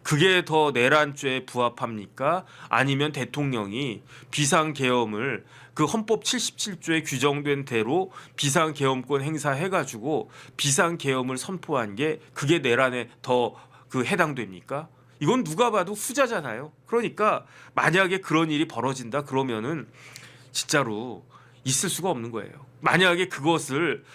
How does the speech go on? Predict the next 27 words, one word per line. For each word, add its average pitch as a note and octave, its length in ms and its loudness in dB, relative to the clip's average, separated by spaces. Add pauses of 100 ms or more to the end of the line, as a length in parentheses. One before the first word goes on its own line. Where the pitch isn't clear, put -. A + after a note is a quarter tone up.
(180)
정부, E3 420 2
여당, B2+ 400 4
여당이든 D#3+ 640 4
정부든 C#3 600 -8
뭐 C3 220 0
어디든 C3+ 480 -2
묵인하면요, C3 800 -4 (220)
우리나라 F#3 420 2
어떻게 B2 240 -2
되는가? A#2 560 -4 (460)
백오십일 E3+ 680 4
석만 F3 400 -2
갖고 C#3 320 -6
있으면 C3+ 540 -6
뭐든지 F3+ 480 2
다 B2 160 -2
할 C3 100 0
수 C3 140 -10
있는 D3 160 -8
나라가 A2+ 260 -4
되는 G#2 220 -14
거예요. - 340 -18 (400)
대통령이 F3 680 2
있고 D3+ 460 -2 (220)
백오십일 D3 640 2
석만 D#3+ 380 0
있으면 C3 500 -4